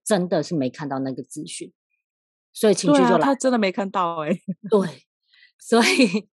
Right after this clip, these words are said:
Speaker 1: 所以其实吼，有的时候那个职场冲突，你第一个真的先冷静下来是很重要，处理好情绪，再来我们就要用沟-，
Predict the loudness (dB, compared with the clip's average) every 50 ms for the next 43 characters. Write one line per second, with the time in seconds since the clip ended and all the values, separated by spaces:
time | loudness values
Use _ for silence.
0 | _ _ _ _ _ _ _ _ 0 4 4 4 4 2 -2 -4 -4 -6 -6 -4
1 | -6 -6 -6 -8 -10 -12 -10 -12 -12 -12 -12 -14 -14 -10 -6 -4 -4 -4 -4 -4
2 | -6 -6 -8 -6 -6 -8 -6 -6 -8 -10 -10 -10 -10 -8 -6 -6 -6 -6 -6 -6
3 | -6 -6 -6 -6 -6 -6 -6 -6 -6 -8 -8 -2 -2 -2 0 2 0 -2 -2 -2
4 | -2 -2 -2 0 0 -2 -2 -2 -4 -6 -8 -8 -4 -4 -4 -2 -2 -2 -2 -2
5 | -2 -4 -6 -8 -8 -8 -8 -8 -8 -8 -8 -8 -10 -10 -10 -10 -10 -10 -10 -10
6 | -8 -8 -8 -8 -10 -10 -4 -2 2 2 2 4 2 2 0 -2 -4 -8 -6 -6
7 | -6 -6 -4 -2 -2 -2 -2 -6 -8 -8 -6 -4 -4 -2 -2 -4 -6 -6 -6 -4
8 | -6 -6 -6